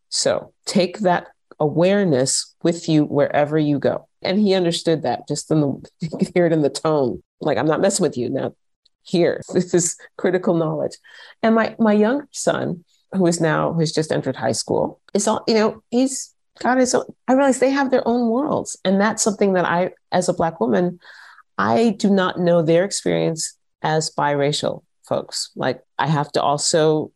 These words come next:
sort of ask them, right? So I need to be curious about how they see the world and how they see their own experience, because it is different from mine. At the same time, I feel like we can have very frank conversations about race.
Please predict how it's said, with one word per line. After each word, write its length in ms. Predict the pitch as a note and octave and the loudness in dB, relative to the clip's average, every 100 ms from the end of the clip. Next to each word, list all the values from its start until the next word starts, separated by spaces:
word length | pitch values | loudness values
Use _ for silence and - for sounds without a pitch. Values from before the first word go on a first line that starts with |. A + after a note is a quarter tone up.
| _ | _
sort 220 | - F3+ F3 | -2 0 0
of 80 | E3+ | 0
ask 340 | D3 A#3+ - - | -4 -4 -6 -6
them, 220 | - - | -6 -6
right? 340 | C#3+ D3 - - | -2 0 -2 0
So 120 | E3+ | 0
I 60 | |
need 160 | F3 F3 | 2 2
to 80 | E3+ | 0
be 80 | E3+ | -2
curious 880 | - - C4 C#4+ - - - - _ _ - | -2 0 2 2 -2 -4 -8 -8 _ _ -4
about 380 | D#3+ D3 A2 - | -2 0 -2 -4
how 240 | D3+ D3+ | -2 0
they 180 | C#3+ C#3 | 2 2
see 260 | - C#3+ | 2 0
the 140 | C#3 B2+ | 0 0
world 380 | C3+ C3 F#2 A#2+ | -2 -2 0 -2
and 100 | D3 | 0
how 160 | C#3+ | -2
they 140 | C3+ C#3 | 0 -2
see 220 | - D3 | 0 0
their 200 | C#3+ - | 2 0
own 200 | C#3 C#3+ | 0 0
experience, 1040 | C#3 - - B2+ B2+ - - - - - _ _ | 0 -2 -2 0 0 0 -4 -8 -14 -14 _ _
because 400 | F#3+ F3+ F#3 F#3 | -4 0 0 2
it 120 | F#3 - | 0 0
is 240 | F3+ F#3+ | 0 0
different 360 | - C#3 B2 - | -4 -4 -8 -8
from 200 | B2 A#2+ | -6 -6
mine. 320 | A2+ - - _ _ | -6 -12 -18 _ _
At 100 | E3 | -2
the 60 | E3 | -2
same 260 | - E3+ D#3+ | 0 0 0
time, 180 | D#3 | -2
I 80 | C#3 | -2
feel 180 | C3+ D3 | 0 0
like 160 | C#3+ C#3 | 0 -2
we 100 | C3+ | -4
can 120 | D3+ | -2
have 160 | A#2+ | -4
very 360 | B2+ C3+ C3 C3 | 0 2 2 0
frank 580 | C3 - D#3 C#3+ C#3 - | -2 -8 -2 -2 -4 -8
conversations 1080 | - - - - - - - - - - - _ - | -6 -4 -4 -4 -6 -6 -8 -8 -10 -12 -14 _ -10
about 360 | C#3 C3 B2 - | -6 -4 -4 -2
race. 560 | - - - - - | -4 -4 -6 -8 -10